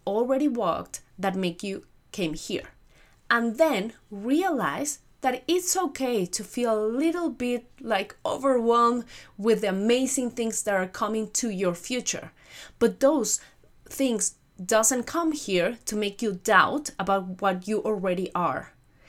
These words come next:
They are just here to push you to be a little bit better. But who you are and what you are, have already accomplished, that is on you, baby. You already have that. You don't need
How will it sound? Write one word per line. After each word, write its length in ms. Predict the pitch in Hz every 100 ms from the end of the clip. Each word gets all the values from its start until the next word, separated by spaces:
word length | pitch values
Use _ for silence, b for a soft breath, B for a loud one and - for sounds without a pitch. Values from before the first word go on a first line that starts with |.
| B B
They 140 | 196 226
are 120 | 233 226
just 260 | 233 220 -
here 220 | 226 214
to 200 | 220 220 185 -
push 280 | 330 -
you 180 | 185 165 - -
to 100 | 196
be 140 | 214
a 80 | 190
little 300 | 226 330 294
bit 200 | 233 202
better. 360 | - - - - - B B B
But 160 | 220 180 - -
who 140 | 320
you 280 | 277 277 233
are 340 | 185 185 262 -
and 220 | 196 185
what 200 | 220 214
you 140 | 240 -
are, 280 | 208 196 - - -
have 180 | 202 190
already 400 | 214 214 208 208
accomplished, 800 | 170 - 196 180 185 285 320 - _ _ _ _
that 140 | 262 349
is 160 | -
on 180 | 233 196
you, 120 | 269
baby. 340 | 320 151 - -
You 180 | 185 277
already 260 | 269 294 208
have 280 | 185 -
that. 340 | - - - - B B B B
You 120 | 208
don't 160 | 262 254
need 260 | 247 -